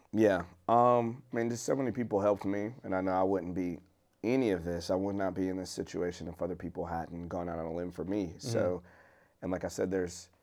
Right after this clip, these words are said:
Speaker 1: I mean, there's seven billion people on the planet, you know what I
Speaker 2: Yeah.
Speaker 1: mean? Like, there's a fan base for everybody,
Speaker 2: Mm-hmm.
Speaker 1: you know, so I'm not competing with, like, this guy's, like, I'm trying to get there together with you, you know what I'm saying? Like, let's use our fan bases, our,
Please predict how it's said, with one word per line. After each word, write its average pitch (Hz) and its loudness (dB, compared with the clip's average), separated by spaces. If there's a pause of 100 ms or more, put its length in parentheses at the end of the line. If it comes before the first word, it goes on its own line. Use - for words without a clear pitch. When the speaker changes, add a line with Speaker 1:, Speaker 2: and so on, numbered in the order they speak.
(1080)
Speaker 1:
I - -10
mean, 82 -6
there's 78 -10
seven 92 -2
billion 87 -2
people 90 -6
on 82 -4
the 76 -8
planet, 85 -4 (100)
you 92 -6
know 92 -2
what 92 0
I 101 2
Speaker 2:
Yeah. 101 2
Speaker 1:
mean? 95 -2
Like, 85 -2 (160)
there's 98 -2
a 92 -6
fan 101 -2
base 85 -4
for 80 -4
everybody, 73 -6 (260)
Speaker 2:
Mm-hmm. 107 -6
Speaker 1:
you 104 0
know, 92 -2
so 90 -2
I'm 92 -2
not 95 -2
competing 85 -6
with, 82 -6
like, 78 -6 (540)
this - -2
guy's, 76 -2
like, 82 -2 (200)
I'm 82 -12
trying 82 -6
to 78 -6
get 82 -6
there 82 -2
together 73 -4
with 80 -2
you, 67 -8
you 78 -8
know 82 -4
what 82 -6
I'm 82 -8
saying? 87 -2
Like, 76 -8
let's 82 -10
use 87 -4
our 85 0
fan 85 -4
bases, 85 -6
our, 82 -2